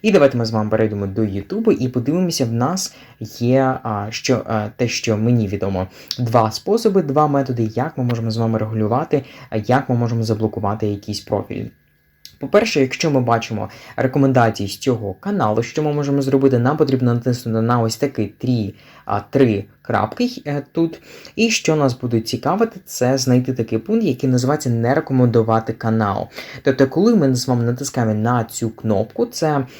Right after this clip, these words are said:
а, відійшле, а, Ютубу інформацію, що ми не хочемо отримувати рекомендації саме з цього каналу. Але якщо ми з вами на це натиснемо, то ця людина все ж таки зможе, наприклад, залишати коментарі або робити якісь взаємодії з вашим,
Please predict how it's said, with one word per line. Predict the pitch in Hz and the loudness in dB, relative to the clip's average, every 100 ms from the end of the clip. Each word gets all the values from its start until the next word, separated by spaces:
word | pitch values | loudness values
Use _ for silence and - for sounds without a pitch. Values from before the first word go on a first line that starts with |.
| - - | -16 -6
а, | 120 113 | 0 2
відійшле, | 117 127 127 - 120 110 104 110 - | 2 0 0 0 0 0 -2 -6 -6
а, | |
Ютубу | 113 117 131 123 110 98 101 - _ _ _ _ _ _ _ _ _ _ _ | -4 -2 0 0 2 0 -2 -8 _ _ _ _ _ _ _ _ _ _ _
інформацію, | 160 160 180 185 247 185 | -2 4 4 4 2 2
що | 156 - 170 | 0 0 0
ми | 180 | 2
не | 170 | 0
хочемо | 165 151 147 127 | 2 0 2 0
отримувати | 120 127 123 113 113 | 2 2 2 2 0
рекомендації | 110 113 110 113 180 196 196 | 0 0 0 0 -2 0 -2
саме | - 127 131 127 | 0 0 0 -2
з | - | -4
цього | 123 120 117 | -2 -2 -2
каналу. | 110 107 107 98 - - - - - | -4 -4 -2 -4 -8 -16 -18 -18 -4
Але | - 180 151 | 2 4 4
якщо | 117 - 160 | 2 0 -2
ми | 139 | 0
з | |
вами | 123 113 | 0 0
на | 110 120 | 0 -2
це | 123 | 0
натиснемо, | 117 120 - 101 - 143 190 - - | -2 -2 -4 -8 -4 -4 -4 -8 -6
то | 147 | -2
ця | 131 - 147 170 - | 0 0 0 0 2
людина | 127 123 151 143 | 0 2 2 0
все | 127 139 | -2 -4
ж | 131 | -2
таки | 135 127 | -4 -2
зможе, | 120 127 110 113 | 2 4 2 0
наприклад, | 107 110 107 101 | -2 -4 -6 -6
залишати | 117 117 117 110 - | -2 -2 -2 -8 -6
коментарі | 107 107 107 117 185 190 | -6 -4 0 0 0 -2
або | 113 117 120 110 - - - | -2 0 0 0 -8 -18 -2
робити | 123 123 127 | 2 4 4
якісь | 120 123 117 110 | 2 2 -2 -2
взаємодії | 117 117 113 113 135 | -2 0 0 0 0
з | 123 | 0
вашим, | 110 110 113 117 110 | 0 0 0 -2 -4